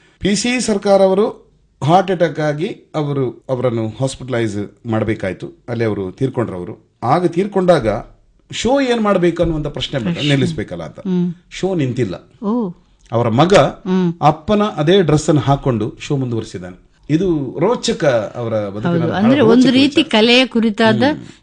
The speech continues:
Speaker 2: ನಿಜವಾದ
Speaker 1: ಆ
Speaker 2: ಬದ್ಧತೆಯು.
Speaker 1: ತನ್ಮಯತೆ ಅಂತ ನೀವು ಆಗ ಒಂದು
Speaker 2: ಹೌದು.
Speaker 1: ಮಾತು ಹೇಳಿದ್ರಲ್ಲ, ತನ್ಮಯತೆಯನ್ನು ಅವರು ಅವರ ಮಗನಿಗೂ ಕೂಡ ದಾಟಿಸಿದ್ದಾರೆ.
Speaker 2: ಓಕೆ.
Speaker 1: ಅದ್ಭುತ.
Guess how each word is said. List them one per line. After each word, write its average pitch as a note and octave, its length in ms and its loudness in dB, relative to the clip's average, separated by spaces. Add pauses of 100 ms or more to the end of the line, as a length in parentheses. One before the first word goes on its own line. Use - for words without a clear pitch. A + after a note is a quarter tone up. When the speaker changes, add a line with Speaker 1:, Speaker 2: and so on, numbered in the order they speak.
Speaker 2:
ನಿಜವಾದ G#3 480 4
Speaker 1:
ಆ - 20 2
Speaker 2:
ಬದ್ಧತೆಯು. F#3 440 4
Speaker 1:
ತನ್ಮಯತೆ A3 380 6
ಅಂತ G3+ 140 0
ನೀವು F3+ 180 0
ಆಗ E3 80 0
ಒಂದು D#3+ 100 2
Speaker 2:
ಹೌದು. F#3+ 120 4
Speaker 1:
ಮಾತು E3+ 200 2
ಹೇಳಿದ್ರಲ್ಲ, A2+ 340 0
ತನ್ಮಯತೆಯನ್ನು E3 720 0
ಅವರು D3+ 260 0
ಅವರ B2+ 200 0
ಮಗನಿಗೂ F#3 440 0
ಕೂಡ G#3+ 140 -8
ದಾಟಿಸಿದ್ದಾರೆ. A2+ 880 -8
Speaker 2:
ಓಕೆ. D3+ 180 -10
Speaker 1:
ಅದ್ಭುತ. A#2+ 320 -10